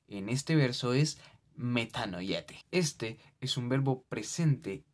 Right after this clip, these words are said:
imperativo activo en segunda persona plural. Esto denota una acción continua, no es una acción de un momento, es un arrepentimiento continuo, un estilo de vida en el que continuamente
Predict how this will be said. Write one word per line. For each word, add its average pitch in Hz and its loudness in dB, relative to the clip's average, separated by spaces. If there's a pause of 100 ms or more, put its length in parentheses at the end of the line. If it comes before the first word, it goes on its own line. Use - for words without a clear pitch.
(160)
imperativo 151 0
activo 139 0
en 123 -4
segunda 110 -4
persona 95 -6
plural. 151 4
Esto 160 2
denota 131 4
una 165 2
acción 160 0
continua, 143 0
no 147 6
es 156 2
una 117 2
acción 123 0 (320)
de 120 -4
un 123 2
momento, 113 0 (400)
es 147 2 (100)
un 170 0
arrepentimiento 127 -2
continuo, 95 -8 (220)
un 147 4
estilo 147 0
de 151 4
vida 113 2
en 131 -2
el 120 -6
que - -16
continuamente 110 -4